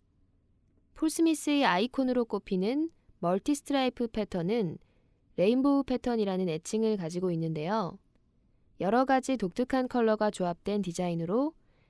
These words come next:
현재까지 폴스미스의 대표적인 디자인 패턴으로 꼽히며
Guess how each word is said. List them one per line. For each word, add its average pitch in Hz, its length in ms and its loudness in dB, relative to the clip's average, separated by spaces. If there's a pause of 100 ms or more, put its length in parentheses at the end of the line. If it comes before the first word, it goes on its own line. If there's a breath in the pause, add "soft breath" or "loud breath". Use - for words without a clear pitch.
(100)
현재까지 233 760 0
폴스미스의 269 720 0
대표적인 254 760 0
디자인 190 340 -2
패턴으로 190 520 -2
꼽히며 190 580 -2